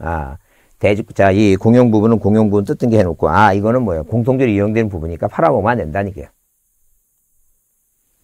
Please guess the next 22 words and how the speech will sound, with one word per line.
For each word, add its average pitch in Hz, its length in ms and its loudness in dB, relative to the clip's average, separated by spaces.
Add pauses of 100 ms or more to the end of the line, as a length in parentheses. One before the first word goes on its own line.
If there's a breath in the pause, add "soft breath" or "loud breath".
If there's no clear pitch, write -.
(140)
자, 117 180 6
그다음에 139 220 6
구분 139 240 4
건물은 156 380 6
일 127 160 2
동 147 160 2
건물 143 200 4
접하는 127 320 4
전물에 98 380 2
구분 123 280 0
건물 143 280 4
전부 104 340 0
일 113 80 2
등기 92 240 -2
기록, - 260 -12
구분 104 240 0
건물 113 240 4
전부 101 200 2
일 78 60 -4
등기 78 200 -10
기록. - 200 -14 (180)
그다음 131 200 2